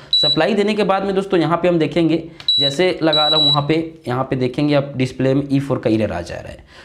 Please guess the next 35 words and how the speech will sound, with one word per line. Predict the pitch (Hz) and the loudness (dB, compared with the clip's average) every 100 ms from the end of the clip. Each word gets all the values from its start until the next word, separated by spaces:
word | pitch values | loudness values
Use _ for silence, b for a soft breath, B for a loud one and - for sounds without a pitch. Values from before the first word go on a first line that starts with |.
| B | B
तो | 180 185 185 | 0 0 0
इस | 170 | -4
कहने | - 165 175 | -2 0 0
का | 208 | 0
मतलब | 190 196 190 | 0 0 0
क्या | 190 | 0
होता | 185 185 | 0 0
है | |
कि | 180 185 | -2 -2
हमारा | 165 165 | 0 0
पीसीबी | 143 135 156 | -2 0 2
में | 170 | 2
low | 147 156 | 2 2
voltage | 156 156 156 | 0 0 -2
का | 143 | 0
एरर | 139 139 | 0 0
है। | 139 - | -4 -6
तो | - | -2
अब | 160 170 | -2 0
हम | 175 | -2
इसका | 175 170 | -2 -4
कैसे | - 131 - 196 | 0 -2 0 -2
check | - 175 - | -2 -4 -2
करेंगे, | 151 156 156 139 B B - | -2 0 -2 -4 B B -2
कैसे | 143 143 196 | -2 0 0
repair | 196 180 165 | 0 0 0
करेंगे, | 160 147 143 139 - B - | 0 2 2 0 -4 B -2
आपको | 131 - 151 | -2 0 -2
step | - 147 135 | 0 0 2
by | 131 | 0
step | 117 98 | -2 -4
बता | 90 90 | -6 -6
रहा | 87 | -6
हूँ। | 95 | -6
ओके | 117 180 180 B | -4 -6 -8 B